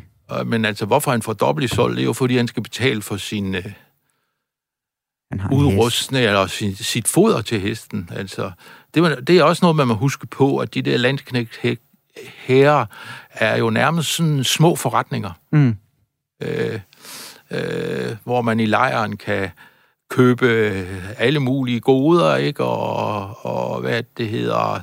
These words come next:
Speaker 1: den øverste for lejren, han kan sælge passersedler, og han sælger be-,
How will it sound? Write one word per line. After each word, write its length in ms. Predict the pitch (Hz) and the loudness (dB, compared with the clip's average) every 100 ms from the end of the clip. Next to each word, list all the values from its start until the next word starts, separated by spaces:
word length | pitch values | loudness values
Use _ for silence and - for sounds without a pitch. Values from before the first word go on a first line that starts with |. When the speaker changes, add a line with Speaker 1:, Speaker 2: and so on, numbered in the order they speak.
| - | -8
Speaker 1:
den 440 | 123 113 113 113 117 | -4 -2 -2 -4 -2
øverste 440 | 143 135 123 120 | -2 0 -2 -6
for 120 | 110 | -4
lejren, 460 | 117 120 123 123 117 | -2 0 0 -2 -4
han 220 | 113 120 | -4 -4
kan 160 | 113 117 | -4 -6
sælge 440 | - - 117 117 | -4 -2 0 -2
passersedler, 920 | 110 113 - 143 120 - 113 110 117 113 | -4 -6 -4 -2 -2 -2 -2 -2 0 -2
og 140 | 104 | -2
han 180 | 110 117 | -4 -4
sælger 380 | - 117 110 113 | -4 -4 -2 -4
be-, 260 | - 120 | -4 -8